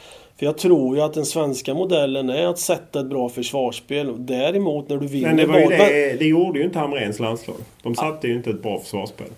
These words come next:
Speaker 1: Eh, nej, men sen fanns det ju andra saker i det. Eh, han hade ju ganska otur när det gällde mittbackar som... Eh, ha-,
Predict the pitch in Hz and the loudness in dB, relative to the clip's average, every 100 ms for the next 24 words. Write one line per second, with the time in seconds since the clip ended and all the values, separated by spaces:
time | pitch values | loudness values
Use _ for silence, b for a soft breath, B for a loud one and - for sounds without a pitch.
0 | - B B B B B B B B - | -20 B B B B B B B B -12
1 | - 156 147 156 175 135 151 147 139 143 | -2 2 4 4 4 4 4 4 4 4
2 | 147 170 147 127 151 160 175 135 131 143 | 6 6 6 6 4 4 4 4 2 0
3 | 135 131 156 151 151 151 151 143 143 139 | 2 4 4 4 0 -2 -2 -2 -2 -2
4 | 143 143 139 - 147 143 127 - 143 135 | -2 -2 -4 -2 -2 -2 -4 -2 -2 0
5 | 135 131 127 127 127 127 127 139 - - | -2 -2 0 0 0 0 -2 -4 -6 -6
6 | 123 - - 127 127 135 131 131 127 127 | -6 -6 -4 -2 -2 -2 -2 -2 -2 -2
7 | 123 123 123 120 120 113 107 135 98 | -4 -4 -4 -6 -6 -10 -10 -8 -6